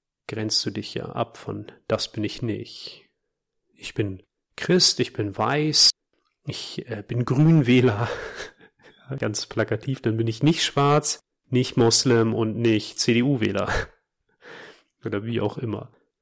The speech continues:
Also, Identität geht immer einher mit Alterität. Ich bin, was ich nicht bin. Und das ist natürlich eine sehr begrenzte Haltung.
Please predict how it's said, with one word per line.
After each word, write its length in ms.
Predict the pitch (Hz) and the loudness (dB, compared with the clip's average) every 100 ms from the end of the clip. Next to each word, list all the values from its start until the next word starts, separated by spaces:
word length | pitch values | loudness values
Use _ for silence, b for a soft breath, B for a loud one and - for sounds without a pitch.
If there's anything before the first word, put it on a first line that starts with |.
| _ _ | _ _
Also, 360 | - 110 101 95 _ _ - | -4 -2 -2 -8 _ _ -6
Identität 720 | 131 127 110 120 113 117 110 | -2 2 2 0 -4 -4 -2
geht 140 | 110 | -2
immer 180 | 110 110 | 0 -2
einher 280 | 107 101 110 | -2 -2 -2
mit 140 | 104 | -2
Alterität. 1120 | 123 120 - 110 104 101 110 - - 113 - - _ _ - | -2 -2 -2 -2 0 -2 -6 -10 -12 -12 -14 -20 _ _ -12
Ich 260 | 113 - | -12 -4
bin, 460 | 117 117 147 156 - _ _ _ _ - | 0 0 0 -4 -6 _ _ _ _ -10
was 280 | 120 107 120 | -4 -2 -2
ich 140 | - | -2
nicht 280 | 120 113 - | -4 -4 -6
bin. 360 | 101 95 - - _ _ _ _ _ _ _ _ _ | -6 -6 -16 -20 _ _ _ _ _ _ _ _ _
Und 100 | 113 | -6
das 100 | - | -4
ist 60 | |
natürlich 280 | 113 - 101 | -4 -6 -8
eine 100 | 104 | -4
sehr 200 | 104 110 | -2 -2
begrenzte 840 | 110 - 113 110 - - - - _ _ _ _ _ _ _ | -2 -4 -2 0 0 -2 -8 -14 _ _ _ _ _ _ _
Haltung. 640 | - 131 120 - 117 - | -4 0 0 -2 -10 -12